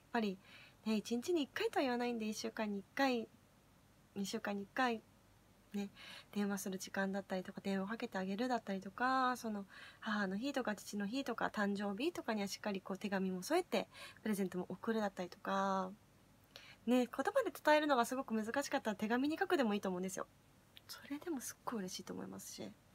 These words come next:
なかなか会えてなかったら特に、それでもいいと思いますし、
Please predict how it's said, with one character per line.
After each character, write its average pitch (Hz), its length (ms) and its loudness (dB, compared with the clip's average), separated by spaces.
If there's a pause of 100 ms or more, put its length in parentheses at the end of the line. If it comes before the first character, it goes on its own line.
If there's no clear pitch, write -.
(840)
な 196 80 0
か 226 80 -2
な 214 100 4
か - 80 4
会 233 120 8
え - 20 4
て 208 100 -2
な 196 80 0
か 190 80 -2
っ 185 60 -4
た 170 100 -8
ら 170 100 -10
特 180 300 -10
に、 175 220 -10 (640)
そ - 100 -6
れ 233 60 0
で 233 80 -2
も 196 100 -2
い - 20 -8
い - 20 -8
と - 120 -8
思 - 100 -8
い - 60 -8
ま 196 120 -12
す 208 120 -14
し、 196 400 -8